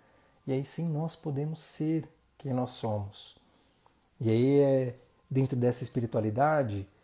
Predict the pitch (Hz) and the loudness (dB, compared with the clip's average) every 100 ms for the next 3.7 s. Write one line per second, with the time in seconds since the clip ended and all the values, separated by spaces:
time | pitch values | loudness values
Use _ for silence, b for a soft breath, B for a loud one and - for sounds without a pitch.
0 | b b _ - 113 107 104 104 101 95 | b b _ -2 2 2 2 0 -2 -4
1 | - - 127 123 120 - 117 117 120 120 | -10 -4 0 0 0 -2 0 0 0 0
2 | 117 110 113 151 156 120 139 127 147 147 | 2 2 4 4 2 2 -2 -2 -2 -6
3 | 143 151 165 156 156 156 156 | -4 -2 -2 -4 0 0 0